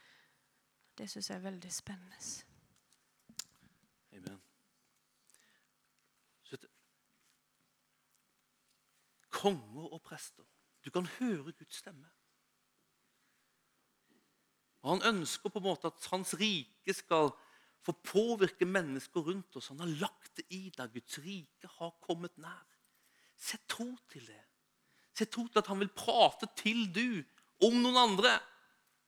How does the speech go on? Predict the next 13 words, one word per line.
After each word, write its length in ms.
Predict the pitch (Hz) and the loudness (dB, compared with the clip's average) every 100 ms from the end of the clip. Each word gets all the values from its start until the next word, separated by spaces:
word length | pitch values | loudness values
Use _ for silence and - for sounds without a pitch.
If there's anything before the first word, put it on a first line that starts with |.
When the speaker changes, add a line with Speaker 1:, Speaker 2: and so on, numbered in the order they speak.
| _ _ _ _ _ _ _ _ _ 180 | _ _ _ _ _ _ _ _ _ -6
Speaker 2:
Og 60 | |
gi 220 | 160 202 233 160 | -4 -4 -4 -8
det. 220 | 113 - _ _ _ _ _ _ _ _ _ _ _ _ _ _ _ _ _ _ _ _ _ _ _ _ | -14 -20 _ _ _ _ _ _ _ _ _ _ _ _ _ _ _ _ _ _ _ _ _ _ _ _
Jeg 100 | 208 | -6
fikk 160 | 240 233 | 0 2
en 80 | 220 | 4
melding 220 | 185 175 | 2 2
av 80 | 165 | 0
Anita 380 | 160 - 135 104 - _ _ _ _ - | 0 -2 -4 -6 -8 _ _ _ _ -16
på 80 | |
torsdag. 400 | - 104 - 98 - _ _ _ _ _ _ - | -8 -8 -8 -12 -12 _ _ _ _ _ _ -20
Jeg 120 | - | -10
sto 140 | 202 | -8